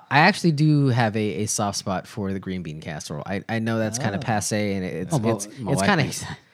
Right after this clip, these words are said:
Speaker 1: it's kinda hit or miss depending on how you make it. But,
Speaker 3: Yeah.
Speaker 1: um,
Speaker 3: Yeah, you gotta get, use the canned green beans to make
Speaker 1: Yes.
Speaker 3: it taste better. If
Speaker 1: And
Speaker 3: you do
Speaker 1: fi-
Speaker 3: fresh,
Speaker 2: Oh, really?
Speaker 3: it, yeah, if you
Speaker 2: Oh.
Speaker 3: do fresh, it's,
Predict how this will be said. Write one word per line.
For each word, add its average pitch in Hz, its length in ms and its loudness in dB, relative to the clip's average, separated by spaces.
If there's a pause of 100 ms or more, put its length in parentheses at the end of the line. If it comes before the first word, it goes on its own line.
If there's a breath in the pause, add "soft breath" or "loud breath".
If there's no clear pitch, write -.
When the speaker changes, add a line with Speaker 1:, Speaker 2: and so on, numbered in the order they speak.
(100)
Speaker 1:
it's 139 160 2
kinda 170 220 6
hit 143 180 6
or 127 80 2
miss 110 300 0
depending 101 400 -4
on 92 80 -4
how 95 120 -4
you 87 120 -2
make 85 240 -4
it. 71 160 -6
But, 90 240 -4
Speaker 3:
Yeah. 90 240 -4
Speaker 1:
um, 85 100 -10 (240)
Speaker 3:
Yeah, 98 180 -8 (140)
you 113 80 -6
gotta 107 160 0
get, 98 100 -2
use 95 220 -4
the 92 100 -10
canned 90 420 -6
green 76 240 -14
beans 73 360 -16
to - 100 -14
make 107 100 -6
Speaker 1:
Yes. - 440 0
Speaker 3:
it - 60 2
taste - 160 -6
better. - 360 -16
If - 60 -8
Speaker 1:
And 87 120 2
Speaker 3:
you 147 60 8
do 151 140 8
Speaker 1:
fi- - 80 -2
Speaker 3:
fresh, 156 240 8
Speaker 2:
Oh, 160 40 8
really? 180 220 10
Speaker 3:
it, 262 60 -6
yeah, 117 220 2
if 123 240 -2
you 143 40 2
Speaker 2:
Oh. 151 40 6
Speaker 3:
do 175 120 10
fresh, 147 400 2 (220)
it's, - 200 -6